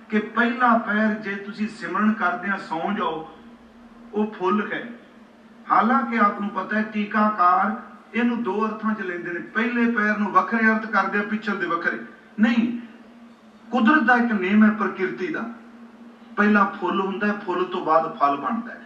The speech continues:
ਇੱਕ ਟ-, ਕਟਾਇਆ ਲਹਿਜ ਦਾ ਫੁੱਲ ਨਹੀਂ ਨਿਕਲਦਾ, ਬਾਕੀ ਤਕਰੀਬਨ, ਤਕਰੀਬਨ ਮੈਂ ਕਹਿ ਰਿਹਾ, ਹੋ ਸਕਦਾ ਹੋਰ ਵੀ ਕੋਈ ਹੋਵੇ। ਪਹਿਲਾਂ ਫੁੱਲ ਹੈ, ਫੁੱਲ ਦਾ ਪ੍ਰੋਸੈਸ ਹੀ ਫਲ ਹੈ। ਇੱਥੇ ਮਹਾਰਾਜ ਨੇ ਕਿਰਪਾ ਕੀਤੀ, ਏਡਾ ਵੱਡਾ ਮਨੋਵਿਗਿਆਨਕ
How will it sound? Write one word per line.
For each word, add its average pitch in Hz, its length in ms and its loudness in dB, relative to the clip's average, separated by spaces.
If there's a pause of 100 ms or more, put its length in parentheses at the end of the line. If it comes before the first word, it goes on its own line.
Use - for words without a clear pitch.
(140)
ਇੱਕ 226 200 2
ਟ-, 208 220 -4
ਕਟਾਇਆ 240 420 4
ਲਹਿਜ 240 260 2
ਦਾ 214 140 6
ਫੁੱਲ 180 260 -2
ਨਹੀਂ 180 100 -8
ਨਿਕਲਦਾ, 143 460 -6 (400)
ਬਾਕੀ 214 360 4
ਤਕਰੀਬਨ, 214 420 2
ਤਕਰੀਬਨ 233 600 2
ਮੈਂ 190 100 4
ਕਹਿ 185 180 -4
ਰਿਹਾ, 208 100 0
ਹੋ 202 60 0
ਸਕਦਾ 196 260 0
ਹੋਰ 214 180 0
ਵੀ 202 100 -6
ਕੋਈ 226 140 -4
ਹੋਵੇ। 202 140 -2 (440)
ਪਹਿਲਾਂ 220 300 4 (180)
ਫੁੱਲ 214 300 0
ਹੈ, 220 320 2
ਫੁੱਲ 202 240 -2
ਦਾ 202 140 0
ਪ੍ਰੋਸੈਸ - 560 -8
ਹੀ - 240 -12
ਫਲ - 200 -8
ਹੈ। - 240 -16 (720)
ਇੱਥੇ 196 280 -4
ਮਹਾਰਾਜ 175 420 0
ਨੇ - 20 -12
ਕਿਰਪਾ 165 460 -2
ਕੀਤੀ, 202 500 -8
ਏਡਾ 233 520 2
ਵੱਡਾ 196 320 -2
ਮਨੋਵਿਗਿਆਨਕ 175 840 -4